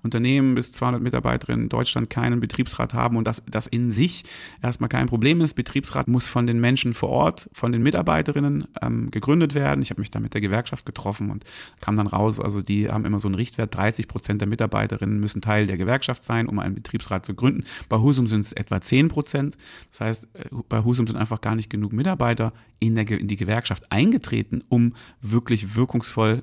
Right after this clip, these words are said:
einen Tarifvertrag zu verhandeln und einen Betriebsrat zu machen.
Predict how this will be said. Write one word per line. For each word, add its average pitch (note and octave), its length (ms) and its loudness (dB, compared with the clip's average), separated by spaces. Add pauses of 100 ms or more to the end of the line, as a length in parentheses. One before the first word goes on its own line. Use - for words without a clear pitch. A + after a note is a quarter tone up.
einen G#2 160 0
Tarifvertrag G#2+ 920 -2
zu - 120 -12
verhandeln A2 340 0
und G#2+ 40 2
einen G#2+ 60 0
Betriebsrat B2+ 480 -4
zu A#2+ 100 -4
machen. A#2+ 220 0